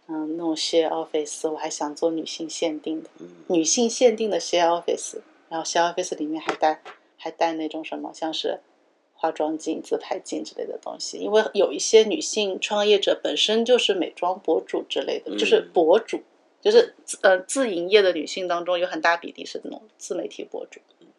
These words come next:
Speaker 1: 日本是这样子的，有一部分，就算她不是，她们也很注重这种，
Speaker 2: 嗯。
Speaker 1: 就这种地方的使-，是用起来就会
Speaker 2: 环境要漂亮一些啊。
Speaker 1: 啊，环境要漂亮，就是像这种那个，嗯，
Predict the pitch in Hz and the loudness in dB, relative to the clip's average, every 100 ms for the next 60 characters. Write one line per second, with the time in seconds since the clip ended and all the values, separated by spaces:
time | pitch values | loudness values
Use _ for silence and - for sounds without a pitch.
0 | _ _ _ 202 185 - - - - - | _ _ _ -6 -6 -8 -12 -12 -14 -18
1 | - _ _ - - - - - - - | -20 _ _ -14 -12 -8 -8 -8 -4 -2
2 | 254 233 226 165 - 240 - - - - | 0 -2 -2 0 2 4 0 -6 -20 -20
3 | _ _ - 175 170 165 160 165 180 175 | _ _ -8 -4 -2 -2 -4 -2 -2 -2
4 | 160 165 - - - _ _ _ _ - | -2 -4 -4 -6 -10 _ _ _ _ -20
5 | - - - 185 - 185 165 156 180 175 | -20 -20 -6 -6 0 2 2 0 -4 -6
6 | 175 - - - - 190 180 214 220 170 | -2 -2 -2 -2 0 2 2 2 2 0
7 | 165 131 117 107 - - 196 190 214 208 | 0 2 2 0 -2 0 0 2 4 4
8 | 190 196 220 214 190 175 196 208 202 - | 4 4 4 6 6 4 4 4 4 -2
9 | _ - - _ - 214 196 196 180 156 | _ -20 -20 _ 0 2 4 2 2 0
10 | 170 160 160 160 - _ _ - 170 165 | -4 -2 -2 -2 -6 _ _ -4 -2 0
11 | 165 160 | -2 -8